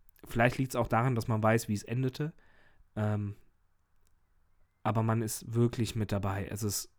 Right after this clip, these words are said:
spannend, es ist aufregend, es ist, es fühlt sich alles sehr richtig an, was die Frau macht. Und dieses Problem, was es damals gab, es wird ja immer so geredet, das kann's heutzutage nicht mehr geben, aber es macht es für die heutige Zeit sehr präsent.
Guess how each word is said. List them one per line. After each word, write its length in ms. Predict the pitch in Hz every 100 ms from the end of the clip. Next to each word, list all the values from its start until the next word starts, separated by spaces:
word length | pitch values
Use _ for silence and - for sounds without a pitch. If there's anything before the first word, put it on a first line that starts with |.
| _
spannend, 720 | - - 101 110 131 135 143 - -
es 180 | 98 -
ist 260 | 98 - - -
aufregend, 840 | 113 135 - 127 123 123 120 -
es 160 | 104 98
ist, 320 | - - - _ _ - _ _ -
es 160 | - -
fühlt 220 | 127 131
sich 200 | 117 -
alles 280 | 117 131 -
sehr 240 | 117 113
richtig 320 | 127 - 113
an, 160 | 92 107
was 140 | 98
die 100 | 101
Frau 240 | - 98 98
macht. 240 | 98 -
Und 180 | 104 104
dieses 240 | 104 107
Problem, 580 | - 113 107 110 127 131 - - - -
was 160 | 113 110
es 140 | 107
damals 500 | 110 123 143 131 120
gab, 280 | 120 123 -
es 140 | 104
wird 140 | 110 107
ja 80 | 107
immer 160 | 113
so 420 | 107 107 107 101 -
geredet, 580 | 104 101 110 113 104 -
das 180 | 98 -
kann's 280 | 113 113
heutzutage 600 | 110 113 - 110 107 107
nicht 240 | 107 104 -
mehr 120 | 104
geben, 440 | 107 107 117 120 - - - - -
aber 260 | - 104 110
es 120 | -
macht 260 | 117 123 127
es 120 | -
für 100 | 113
die 120 | 110
heutige 420 | 104 113 120 107
Zeit 360 | - 110 107 107
sehr 180 | 107 104
präsent. 640 | - 104 104 101 95 -